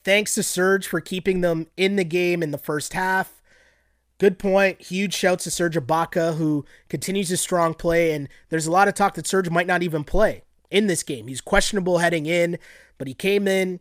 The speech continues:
gutted it out, and my guy was just wetting threes early, which is the game plan for the Boston Celtics. If people aren't aware of kinda what's going on, the Celtics are letting the Raptors bigs shoot threes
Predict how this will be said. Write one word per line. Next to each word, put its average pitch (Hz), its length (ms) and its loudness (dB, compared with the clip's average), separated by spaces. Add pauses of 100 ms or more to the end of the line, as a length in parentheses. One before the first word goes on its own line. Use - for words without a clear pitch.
(200)
gutted 190 300 4
it 175 120 0
out, 175 320 2
and 165 120 -4
my 165 140 0
guy 190 200 4
was 175 140 2
just 151 160 -2
wetting 170 420 4
threes 170 380 -2
early, 147 420 2 (320)
which - 420 -4
is 214 340 4
the 247 100 2
game 220 300 4
plan 160 300 -4
for 175 140 -2
the 165 80 2
Boston 165 380 0
Celtics. 135 520 -2
If - 280 -6 (380)
people 196 300 0
aren't 202 220 6
aware 185 340 6
of 160 100 -2
kinda 170 220 0
what's 156 240 -2
going 156 280 0
on, 143 320 0 (320)
the 143 60 -10
Celtics - 460 -2
are 165 120 0
letting 170 680 2 (140)
the 156 80 0
Raptors 175 480 2
bigs 165 360 2
shoot 170 320 -4
threes 147 440 -2